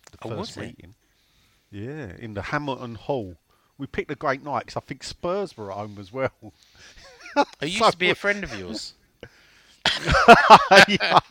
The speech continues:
Speaker 1: He, he,
Speaker 2: I was talking
Speaker 1: he
Speaker 2: to
Speaker 1: still
Speaker 2: Mark
Speaker 1: is.
Speaker 2: today. He sends his regards.
Speaker 1: Oh, does he? Oh, does he? I, th-, I think they call it lapsed, don't they? Uh, <laughs>
Speaker 2: Anyway, uh,
Speaker 1: still.
Speaker 2: cut,
Speaker 1: I
Speaker 2: to
Speaker 1: just
Speaker 2: finish the
Speaker 1: can't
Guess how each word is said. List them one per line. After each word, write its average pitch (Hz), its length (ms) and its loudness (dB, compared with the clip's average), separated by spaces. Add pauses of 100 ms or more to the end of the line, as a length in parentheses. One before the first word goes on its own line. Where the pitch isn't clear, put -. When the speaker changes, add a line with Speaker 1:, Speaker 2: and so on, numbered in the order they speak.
(840)
Speaker 1:
He, 254 100 8
he, - 40 4 (480)
Speaker 2:
I 226 160 2
was 175 140 -2
talking 214 180 6
Speaker 1:
he 196 120 4
Speaker 2:
to - 40 -4
Speaker 1:
still 254 140 2
Speaker 2:
Mark 156 180 4
Speaker 1:
is. 117 80 -2
Speaker 2:
today. 147 280 6
He 120 40 -6
sends 139 260 -6
his 110 160 -14
regards. 104 560 -10
Speaker 1:
Oh, 131 160 -8
does 127 140 -14
he? - 20 -8 (180)
Oh, 147 200 0
does 135 220 -6
he? 165 180 -4
I, 147 80 2
th-, 165 240 -4
I 170 60 2
think 214 200 -10
they 160 120 2
call 147 280 -8
it 127 120 -10
lapsed, - 720 0 (340)
don't 120 120 -12
they? 98 240 -6 (400)
Uh, 110 420 -4
<laughs> 762 760 -8
Speaker 2:
Anyway, 170 380 2
uh, 160 300 2
Speaker 1:
still. 160 180 -18
Speaker 2:
cut, 220 240 -4
Speaker 1:
I 226 80 4
Speaker 2:
to 190 60 0
Speaker 1:
just - 40 -6
Speaker 2:
finish 214 200 0
the - 80 -4
Speaker 1:
can't 226 160 6